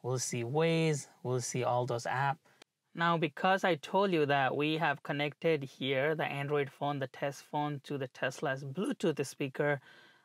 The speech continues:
all the audio, everything is gonna come out from Tesla's speaker, but the visual is gonna come out here. So you get both, best of both worlds, where you see the visual Android Auto here, but the audio, everything that the Android Auto is doing, all the turn by turn,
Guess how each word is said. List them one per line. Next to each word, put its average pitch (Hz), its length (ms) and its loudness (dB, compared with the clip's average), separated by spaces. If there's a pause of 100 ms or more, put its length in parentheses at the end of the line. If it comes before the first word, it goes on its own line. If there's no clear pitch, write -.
all 190 180 6
the 208 80 6
audio, 175 320 6
everything 160 360 4
is 147 100 0
gonna 143 160 0
come 139 240 0
out 139 280 2
from 151 320 2
Tesla's 135 420 0
speaker, 127 500 -2 (340)
but 156 160 4
the 147 100 4
visual 151 560 4
is 139 160 -2
gonna 143 160 2
come 135 220 0
out 113 200 2
here. 135 280 0
So - 200 2
you 147 200 2
get 165 380 4 (400)
both, 165 280 6
best 165 380 2
of 139 160 2
both 139 240 4
worlds, 139 420 4
where 135 140 4
you 131 160 0
see 196 320 0
the 190 120 4
visual 156 500 4
Android 151 460 2
Auto 139 280 4 (160)
here, 131 340 0 (440)
but 160 160 6
the 147 80 6
audio, 156 420 6
everything 185 640 2
that 156 240 4
the 147 60 2
Android 147 320 4
Auto 139 260 4
is 127 140 0
doing, 135 360 0
all 143 160 4
the 139 100 0
turn 135 220 -2
by 131 120 0
turn, 151 260 -2